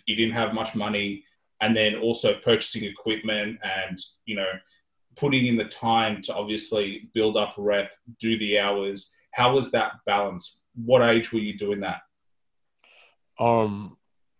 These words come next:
Speaker 2: I definitely wanna say fourteen.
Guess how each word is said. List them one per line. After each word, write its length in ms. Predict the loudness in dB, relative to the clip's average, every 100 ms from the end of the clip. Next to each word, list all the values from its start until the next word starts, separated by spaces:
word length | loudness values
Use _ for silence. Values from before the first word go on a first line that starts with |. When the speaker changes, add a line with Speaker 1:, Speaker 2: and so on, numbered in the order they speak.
| _ _ _ _ _ _ -6
Speaker 2:
I 140 | -6
definitely 540 | -2 2 2 0 -2
wanna 260 | 0 -2 -2
say 640 | -4 0 2 2 2 -4 -14 _ _ _ _ _ _ _ _ _ _ _ _ _ _ _
fourteen. 1040 | -20 -14 0 4 4 2 -2 0 0 -2